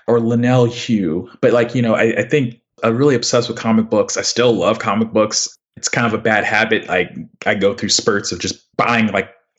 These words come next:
like, a whole, like, crap ton of, of comics, like, stacks of them. And I just spend too much money and my girlfriend makes fun of me for it, but it's fine, whatever. But, you know, I think for me, I just love that medium. I love the storytelling. I love the art, the visuals,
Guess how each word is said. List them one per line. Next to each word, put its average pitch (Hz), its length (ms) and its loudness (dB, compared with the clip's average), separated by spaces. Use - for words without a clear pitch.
like, - 120 -12
a - 80 -8
whole, 120 520 0
like, - 140 -4
crap 113 300 -2
ton 110 220 0
of, 85 220 -8
of 92 140 -6
comics, 104 500 0
like, - 160 -4
stacks - 400 0
of 110 120 0
them. 101 120 0
And 87 160 -2
I 78 100 -4
just 90 120 -4
spend 98 240 0
too 101 100 0
much 90 200 -2
money 95 320 2
and 87 100 0
my 85 80 -4
girlfriend 95 380 0
makes 90 180 -2
fun 98 160 0
of 101 60 2
me 98 80 0
for 95 280 2
it, 92 160 0
but - 280 0
it's 87 140 -4
fine, 92 380 0
whatever. 92 440 2
But, 123 220 2
you 131 100 -2
know, 123 80 2
I 110 120 0
think 131 440 -2
for - 140 -4
me, 113 220 4
I - 100 0
just - 240 -8
love 104 320 0
that 92 200 0
medium. 101 640 0
I - 80 0
love 104 300 0
the - 60 -8
storytelling. 101 840 0
I - 60 -2
love 92 320 0
the - 100 -2
art, 101 420 0
the 101 60 -2
visuals, 95 760 0